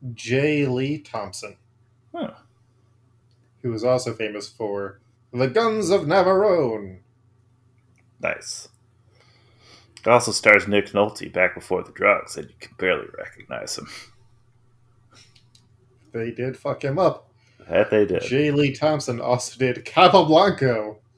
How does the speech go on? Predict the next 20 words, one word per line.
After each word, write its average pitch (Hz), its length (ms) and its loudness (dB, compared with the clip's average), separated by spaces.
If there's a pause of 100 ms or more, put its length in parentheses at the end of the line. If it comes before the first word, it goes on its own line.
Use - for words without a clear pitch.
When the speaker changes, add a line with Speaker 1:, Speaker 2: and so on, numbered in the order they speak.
(320)
Speaker 1:
which - 260 -6
sounds 156 360 0
like 135 220 0
someone 147 540 -4 (200)
<laughs> 285 220 -6
just 151 220 -8
making 151 360 -2
a 127 280 0
bullshit 170 720 0
version 147 300 0
of 139 140 2
Casablanca. 143 840 -2 (1200)
Oh, 139 340 4 (160)
it 156 160 6
is 139 480 2 (100)
literally 123 760 2
a 113 60 -2
remake 117 480 0
of 117 160 -6
Casablanca. 113 720 -6